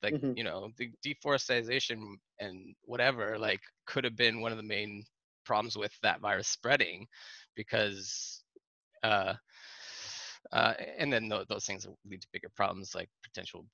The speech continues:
Speaker 1: global warming and whatever. And, uh, but I, we have our, a family friend who's, uh, uh, uh, his name's Doctor Kerry Bowman, and he was interviewed recently during this pandemic. Uh, he's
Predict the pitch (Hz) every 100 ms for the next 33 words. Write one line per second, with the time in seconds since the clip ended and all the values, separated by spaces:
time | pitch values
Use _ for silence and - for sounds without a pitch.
0 | - 92 92 87 107 117 104 90 90 82
1 | 104 120 107 90 90 _ _ - 98 95
2 | 90 104 110 104 117 107 104 - - 113
3 | 120 131 110 92 - 104 - 104 - 127
4 | 139 120 - 107 104 104 104 113 - 107
5 | 98 95 - - - 101 98 98 90 -
6 | _ _ _ _ _ _ _ 110 101 95
7 | 95 95 90 - _ _ _ _ _ _
8 | _ _ _ _ _ 107 101 95 101 101
9 | 107 104 104 - 104 95 104 95 - 104
10 | _ - - 113 123 120 113 117 110 104
11 | 104 98 98 95 95 92 - _ _ _
12 | - 95 95 92 - 101 87 90 92 -
13 | - - - _ - 98 90 95 - 117
14 | 110 101 -